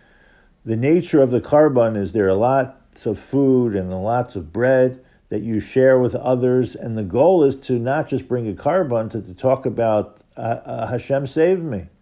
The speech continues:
It's like today people make a Sudas Hodah. And the Netziv raises the question in the Hamek Davar, which is similar to this Rabbeinu Bachya,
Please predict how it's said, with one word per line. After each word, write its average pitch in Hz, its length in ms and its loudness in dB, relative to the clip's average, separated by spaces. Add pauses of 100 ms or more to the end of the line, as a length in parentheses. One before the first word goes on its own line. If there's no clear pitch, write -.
It's - 100 -12
like 113 140 -8
today 135 280 0
people 131 280 -6
make 123 260 -4
a - 20 -2
Sudas 123 540 -2
Hodah. 120 560 0 (800)
And 131 180 -2
the 131 40 0
Netziv 139 520 2
raises 147 400 2
the 123 80 0
question 131 520 2
in 117 100 -6
the 113 60 0
Hamek 113 500 -2
Davar, 113 580 0
which - 180 -14
is 104 140 -12
similar 147 400 -2
to 117 140 -8
this 127 160 -2
Rabbeinu 107 500 -4
Bachya, 113 640 -6